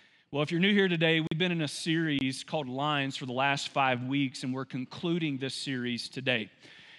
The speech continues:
And the whole idea behi-, behind putting this particular series in place was to educate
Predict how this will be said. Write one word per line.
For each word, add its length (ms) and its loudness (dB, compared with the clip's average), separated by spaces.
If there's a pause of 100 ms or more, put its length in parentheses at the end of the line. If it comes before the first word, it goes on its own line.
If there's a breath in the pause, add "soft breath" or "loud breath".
And 320 0
the 80 0
whole 220 2
idea 520 4
behi-, 320 -2
behind 380 0
putting 400 -2
this 220 -2
particular 500 -2
series 420 -4
in 120 -4
place 440 -2
was 260 -8
to 340 -2 (240 loud breath)
educate 600 0